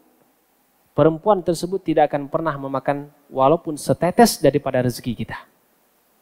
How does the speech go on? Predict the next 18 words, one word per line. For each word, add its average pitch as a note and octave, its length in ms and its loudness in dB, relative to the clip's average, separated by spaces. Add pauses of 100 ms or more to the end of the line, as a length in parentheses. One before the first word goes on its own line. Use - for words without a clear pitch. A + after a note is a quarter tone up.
(380)
Nanti A#3 320 4
anak C4 300 2
yang C4+ 160 6
lahir D#4 260 6
juga A#3 160 6
demikian. G#3+ 480 0 (1300)
Berapapun G#3+ 560 2
anak A#3+ 320 0
yang A#3 80 4
kita A3+ 240 4
miliki, G3 400 2
tidak C#4+ 480 2 (160)
akan B3+ 240 -4
pernah A3 480 2 (800)
mengambil A#3 480 4
setetes A3 640 2
pun B3 240 -4
rezeki A3 560 2